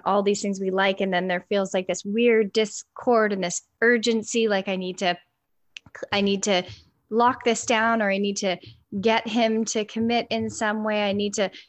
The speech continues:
harness this because I'm gonna lose it." So it becomes this, this beautiful feelings that you're experiencing inside of your own body become this negative thing. "I caught the feels. Now I'm sick with love," or whatever. Um,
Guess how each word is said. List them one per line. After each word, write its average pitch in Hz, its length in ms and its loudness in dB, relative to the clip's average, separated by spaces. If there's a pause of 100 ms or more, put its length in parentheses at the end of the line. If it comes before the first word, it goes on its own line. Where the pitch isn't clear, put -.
(300)
harness 233 460 2
this 220 240 0
because 208 300 -2
I'm 196 100 0
gonna 196 180 0
lose 202 360 2
it." - 160 0
So 202 100 0
it - 80 0
becomes 214 540 -2
this, 190 320 -2
this 190 260 -2 (100)
beautiful 214 600 0
feelings 285 420 2
that - 140 0
you're 190 160 0
experiencing 190 480 -4
inside 185 260 -2
of 180 60 -4
your 180 160 -2
own 247 200 4
body 214 440 2
become 202 420 0
this 180 300 -4
negative 185 580 0
thing. 202 240 0
"I 175 180 -2
caught 196 220 0
the 196 60 -18
feels. 190 440 -2
Now 190 140 -4
I'm 180 220 -6
sick 208 320 -2 (180)
with 196 240 -2
love," 208 400 2
or 202 220 4
whatever. 226 440 4 (520)
Um, 190 540 2